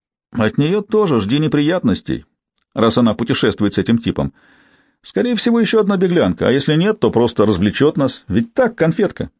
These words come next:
«Не прикасайся к ней», — рявкнул Мал, делая шаг вперед. Длиннолицый с размаху ударил Мала рукоятью ножа по голове, тот споткнулся и припал на одно колено, а из виска пошла кровь. «Нет!» — вскрикнул я. Державший меня мужчина снова заткнул мне рот, но отпустил руку.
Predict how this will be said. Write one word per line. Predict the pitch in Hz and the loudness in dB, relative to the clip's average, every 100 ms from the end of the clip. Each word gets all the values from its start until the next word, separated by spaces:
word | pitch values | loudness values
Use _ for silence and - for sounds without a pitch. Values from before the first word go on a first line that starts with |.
| - | -6
«Не | 80 | -4
прикасайся | 82 98 104 98 127 110 90 | 0 2 2 2 0 0 0
к | |
ней», — | 95 87 | 0 2
рявкнул | 90 - 90 | 0 0 2
Мал, | 104 131 | 2 2
делая | 98 90 87 | 2 0 0
шаг | - 87 | 0 -2
вперед. | - 110 - - _ _ _ _ - | 0 2 0 -4 _ _ _ _ -8
Длиннолицый | - 113 120 127 139 - 117 | 0 4 4 4 0 0 0
с | |
размаху | - 123 113 131 117 120 | 2 2 2 2 2 0
ударил | 123 117 120 113 | 2 2 2 2
Мала | 127 113 | 2 2
рукоятью | 101 - 113 101 104 | 0 0 0 0 0
ножа | 107 98 | 0 0
по | 82 | -2
голове, | 85 107 135 | 0 2 0
тот | 147 - 107 | -2 -2 -4
споткнулся | - 101 - 139 156 - | -2 -2 0 -2 -2 -2
и | 110 | -2
припал | 110 131 120 92 | 0 0 0 0
на | 95 | 0
одно | 92 90 | 0 0
колено, | 101 135 135 90 - - - _ | 2 2 0 -2 -8 -20 -20 _
а | - 95 | -4 0
из | 101 | 0
виска | 98 110 147 | 0 -2 0
пошла | 127 - 127 | -2 0 -2
кровь. | 123 101 - _ _ _ _ _ _ _ _ _ | 0 -2 -2 _ _ _ _ _ _ _ _ _
«Нет!» — | 98 156 220 214 - | 2 4 4 0 -4
вскрикнул | - - 127 117 101 | -12 -2 -2 0 0
я. | 87 76 - - | 0 -2 -6 -4
Державший | 90 90 120 117 | -2 2 0 2
меня | 104 110 | 2 2
мужчина | 107 104 127 104 | 0 0 0 0
снова | - 127 104 | 2 2 2
заткнул | 95 104 107 | 0 0 2
мне | 98 104 | 2 2
рот, | 156 180 | 0 0
но | 104 | 0
отпустил | 98 113 - 151 | 0 -4 -4 -2
руку. | 151 85 - | 0 -2 -6